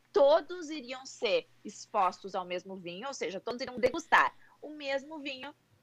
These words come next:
só que em salas com cores, com iluminações com cores diferentes.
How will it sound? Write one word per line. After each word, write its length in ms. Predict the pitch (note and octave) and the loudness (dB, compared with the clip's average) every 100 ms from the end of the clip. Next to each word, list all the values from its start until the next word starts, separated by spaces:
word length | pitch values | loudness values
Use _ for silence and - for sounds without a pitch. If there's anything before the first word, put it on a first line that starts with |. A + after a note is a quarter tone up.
| _ _ _ | _ _ _
só 160 | - E4 | -6 -6
que 220 | D#4+ D4+ | -6 -10
em 160 | D4 C#4+ | -14 -20
salas 640 | - A#3+ G3+ G#3 A3 - | -4 2 4 4 0 -6
com 240 | - C4 - | -18 -20 -16
cores, 500 | - G3+ F#3 G3 - | -6 -4 -2 -6 -10
com 140 | A3+ | -14
iluminações 640 | A#3+ C#4+ C#4 B3 - B3 | -12 -10 -8 -8 -8 -12
com 140 | - C4+ | -12 -8
cores 300 | G#3+ G3+ F#3+ | -4 -4 -4
diferentes. 640 | - G#3 F3 - - | -2 0 0 -6 -20